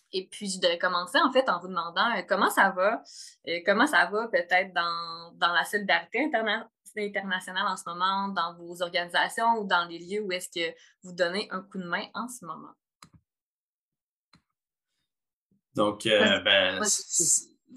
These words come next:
Speaker 2: ça va occuper. Il y a beaucoup d'actions, euh, de l'éruption du volcan à Tonga. Euh,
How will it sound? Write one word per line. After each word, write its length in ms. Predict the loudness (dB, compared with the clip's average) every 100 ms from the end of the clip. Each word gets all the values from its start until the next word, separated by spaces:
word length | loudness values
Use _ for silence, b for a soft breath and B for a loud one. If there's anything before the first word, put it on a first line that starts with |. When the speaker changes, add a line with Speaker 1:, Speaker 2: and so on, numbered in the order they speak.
| -6
Speaker 2:
ça 380 | 4 10 10 10
va 100 | 8
occuper. 600 | 6 4 4 6 6 2
Il 60 | -4
y 40 |
a 20 | -6
beaucoup 240 | -4 2
d'actions, 720 | 6 6 6 6 4 4 4
euh, 380 | 6 4 2 -2
de 200 | -6 -6
l'éruption 480 | -4 -4 -2 -2 -2
du 160 | -6 -2
volcan 360 | 0 0 0 0
à 400 | 2 2 0 -2
Tonga. 800 | -4 -2 -2 0 0 0 0 -2
Euh, 220 | -2 -6